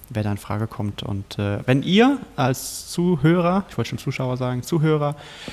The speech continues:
Ideen habt, wenn ihr mal hören wollt, als Trainer, Athleten, Berater, keine Ahnung,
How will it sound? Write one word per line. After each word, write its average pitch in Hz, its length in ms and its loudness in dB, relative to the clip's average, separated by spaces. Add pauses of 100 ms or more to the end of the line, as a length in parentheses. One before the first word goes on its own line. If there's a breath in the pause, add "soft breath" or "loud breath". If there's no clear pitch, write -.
(140 loud breath)
Ideen 180 380 8
habt, 175 240 6
wenn 139 120 6
ihr 147 100 6
mal 139 160 10
hören 170 260 8
wollt, 156 280 8
als 131 480 4
Trainer, 135 760 4 (280)
Athleten, 135 1000 2
Berater, 127 760 6
keine 143 220 4
Ahnung, 131 320 4